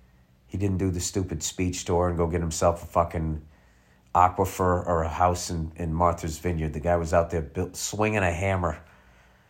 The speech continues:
until about a week ago, it seems. Um, building houses for the needy, man. What a great guy. Anyway, now our government is a coalition since none of them can ever win the required majority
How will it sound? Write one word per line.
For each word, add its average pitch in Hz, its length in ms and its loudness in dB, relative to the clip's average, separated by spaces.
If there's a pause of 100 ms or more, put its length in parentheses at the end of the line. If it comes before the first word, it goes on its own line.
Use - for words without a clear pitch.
(200)
until 87 240 -2
about 82 240 6
a 82 40 6
week 95 300 0
ago, 78 280 2
it 69 80 -6
seems. 76 480 -4 (380)
Um, 78 380 -2 (100)
building 95 320 2
houses 85 420 0
for - 120 -8
the 80 120 -2
needy, 80 300 -2
man. 76 340 -4
What 85 120 -8
a 85 60 -4
great 82 300 -4
guy. 76 260 -4 (500)
Anyway, 101 440 6
now 135 300 10
our 127 160 10
government 120 640 8
is 104 140 0
a 95 40 -2
coalition 110 680 2
since 98 480 -4
none 113 220 2
of 92 120 -2
them 101 400 0 (680)
can - 180 -2
ever 107 240 4
win 101 360 0
the 95 100 0
required 95 500 6
majority 92 680 2